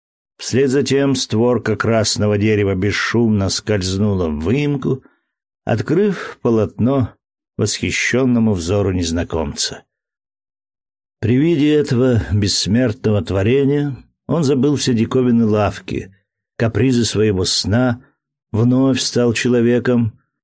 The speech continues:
признал в старике земное существо, вполне живое, нисколько не фантастическое,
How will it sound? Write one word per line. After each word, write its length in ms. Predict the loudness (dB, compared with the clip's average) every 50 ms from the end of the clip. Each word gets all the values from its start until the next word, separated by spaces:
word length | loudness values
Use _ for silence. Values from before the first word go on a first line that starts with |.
| _ _
признал 440 | 0 0 2 2 2 2 2 0
в 60 | 0 0
старике 420 | 0 0 0 2 2 2 2 2
земное 420 | 2 2 2 2 2 2 2 2
существо, 840 | 0 0 0 0 0 0 0 0 -2 -2 -2 0 0 2 2 2 0
вполне 420 | 0 -2 0 0 2 2 2 2
живое, 580 | 2 0 0 2 2 2 2 0 0 -2 -6 -10 _ _ _ _ _ _ _
нисколько 520 | -4 -2 -2 0 0 0 0 0 0 0 0
не 100 | 0 0
фантастическое, 1200 | 0 -2 -4 -2 -2 -4 -4 -4 -4 -2 -2 -2 -2 -2 -2 -4 -4 -4 -2 -2 -2 -2 -4 -6